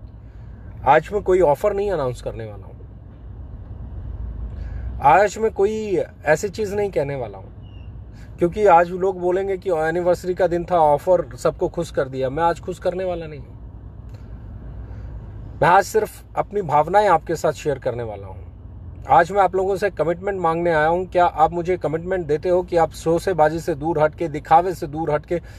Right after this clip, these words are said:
सबसे पहले अपने परिवार की ज़रूरी चीज़ों को करना शुरू करेंगे दो हज़ार पच्चीस, इक्कीस में? मैं आपसे कमिटमेंट मांगता हूँ, ये पाँचवां साल जब हम industry में जा रहे हैं, तो क्या हम अपनी family के लिए insurance कराएंगे?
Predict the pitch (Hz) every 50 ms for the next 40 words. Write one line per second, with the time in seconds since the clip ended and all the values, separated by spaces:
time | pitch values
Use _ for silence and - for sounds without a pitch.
0 | - - - - - 196 175 - - 208 180 180 170 175 196 196 175 156 - 180
1 | 190 175 - 170 160 160 165 175 180 175 180 196 175 139 151 151 165 175 185 185
2 | - - 160 151 180 175 175 180 - 165 151 156 175 170 160 175 170 170 165 175
3 | 170 170 170 175 165 160 156 156 151 160 151 147 - 139 - - - - - -
4 | - 151 143 - - - - - - 131 127 - 170 156 - 170 160 127 - -
5 | - - - - - - - - - - - - 131 147 165 180 175 - 202 196
6 | 180 - 170 175 175 185 202 196 185 170 160 165 165 180 180 185 196 190 185 180
7 | 175 170 - 151 156 151 - 202 202 180 - 185 170 175 165 175 160 165 170 165
8 | 165 160 156 156 - - 180 170 165 143 147 143 151 165 175 180 170 180 165 -
9 | 185 170 175 170 175 170 160 170 170 170 170 - 180 160 160 170 175 175 170 180
10 | 165 165 165 160 151 143 - 170 170 180 175 156 - 175 160 175 185 175 127 -